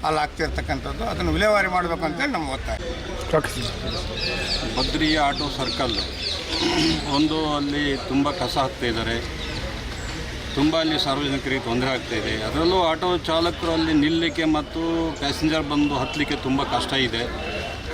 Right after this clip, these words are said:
Speaker 3: ಯಾಕೆ ಈ ರೀತಿ ಅಂತೇಳಿ ನಮ್ಮ ಹೋರಾಟಗಾರರು ಪೂರ್ಣೇಶ್ ಅವರು, ಅವರು ಕೂಡ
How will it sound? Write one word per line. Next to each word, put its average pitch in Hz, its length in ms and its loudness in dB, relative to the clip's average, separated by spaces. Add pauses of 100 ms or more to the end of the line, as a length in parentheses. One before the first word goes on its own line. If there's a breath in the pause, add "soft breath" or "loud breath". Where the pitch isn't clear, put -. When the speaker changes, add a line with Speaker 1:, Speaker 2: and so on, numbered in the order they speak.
(540)
Speaker 3:
ಯಾಕೆ 160 280 2
ಈ 170 80 4
ರೀತಿ 170 280 2
ಅಂತೇಳಿ 160 320 0
ನಮ್ಮ 147 220 2 (480)
ಹೋರಾಟಗಾರರು 135 800 -2
ಪೂರ್ಣೇಶ್ 147 360 2
ಅವರು, 127 240 -2 (100)
ಅವರು 175 140 2
ಕೂಡ - 200 2